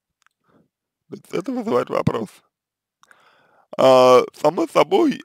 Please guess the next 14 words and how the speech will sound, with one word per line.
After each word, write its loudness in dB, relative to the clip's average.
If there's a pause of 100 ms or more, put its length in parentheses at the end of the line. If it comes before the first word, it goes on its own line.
(160)
э, -12 (400)
е-, -4 (100)
э, 4 (140)
есть, -8
э, -6
трудность -12 (180)
и -10 (460)
сложность, -6 (640)
м, -20 (140)
э, -14
связанная -2
с -20
тем, -12
что -10